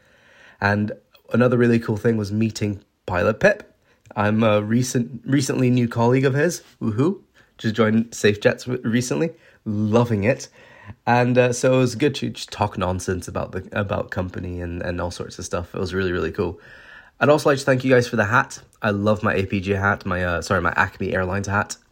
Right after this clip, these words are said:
Uh, I'm just gonna be wearing it all the time now, uh, except for at work, 'cause apparently,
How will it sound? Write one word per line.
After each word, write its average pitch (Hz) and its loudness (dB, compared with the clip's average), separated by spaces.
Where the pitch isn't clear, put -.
Uh, 95 -4
I'm 90 -4
just - -12
gonna 101 0
be 87 -4
wearing 87 2
it 85 -2
all 82 -4
the 80 -10
time 90 -6
now, 85 -6
uh, 90 -2
except 190 2
for - 4
at - -2
work, 104 0
'cause 92 -8
apparently, 92 0